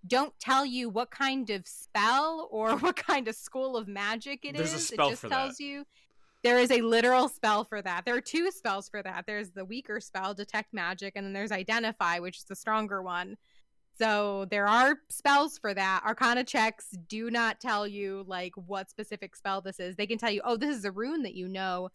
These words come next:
Speaker 1: to be magical that maybe has roots in A, B, and C,"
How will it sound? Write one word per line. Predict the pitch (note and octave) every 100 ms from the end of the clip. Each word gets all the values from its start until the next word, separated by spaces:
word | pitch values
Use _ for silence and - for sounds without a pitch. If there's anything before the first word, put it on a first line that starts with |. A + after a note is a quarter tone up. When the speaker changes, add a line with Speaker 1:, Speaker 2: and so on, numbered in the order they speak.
| _ _ _ _
Speaker 1:
to | - B3+
be | A3 G#3
magical | F3 F#3 D4 G#3+ F#3 F3 F#3 F#3+ G3
that | F3+ F3
maybe | F3+ F#3+ G#3 G#3 G#3
has | G3+ G3+ -
roots | G#3 A3 -
in | F#3+ F3
A, | F#3+ F#3+
B, | F#3 F#3
and | F3
C," | - B3+ F#3 E3+ F#3